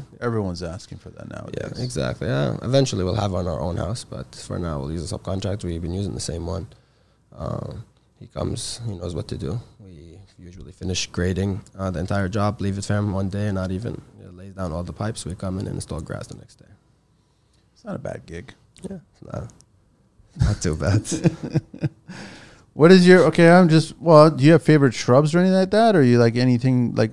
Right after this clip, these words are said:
Speaker 1: what do you like in a landscape? Like, what do you like?
Speaker 2: I'm not a plants guy, man.
Speaker 1: You're not a plants guy?
Speaker 2: No.
Speaker 1: But you gotta appreciate, like, sometimes I'll see landscape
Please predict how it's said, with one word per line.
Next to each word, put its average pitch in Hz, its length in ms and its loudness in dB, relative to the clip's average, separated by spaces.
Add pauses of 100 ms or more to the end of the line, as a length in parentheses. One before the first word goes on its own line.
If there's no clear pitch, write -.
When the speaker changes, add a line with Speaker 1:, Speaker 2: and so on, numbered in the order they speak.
(120)
Speaker 1:
what 156 120 -2
do 160 40 4
you 151 60 6
like 117 240 6
in 101 100 0
a 92 60 0
landscape? 90 500 -4 (120)
Like, 101 140 -4
what 131 120 0
do 113 60 -2
you 107 140 0
like? 87 200 -2
Speaker 2:
I'm 156 160 6
not 107 140 2
a 80 40 -4
plants 101 320 -6
guy, 76 220 -8
man. 71 300 -8
Speaker 1:
You're 117 100 2
not 139 140 8
a - 20 4
plants 139 320 2
guy? 190 380 0
Speaker 2:
No. 113 160 -2
Speaker 1:
But 165 100 6
you 165 120 6
gotta 185 180 8
appreciate, 143 680 4
like, 120 240 4 (300)
sometimes 208 460 2
I'll 147 100 4
see 123 240 -2
landscape 92 720 0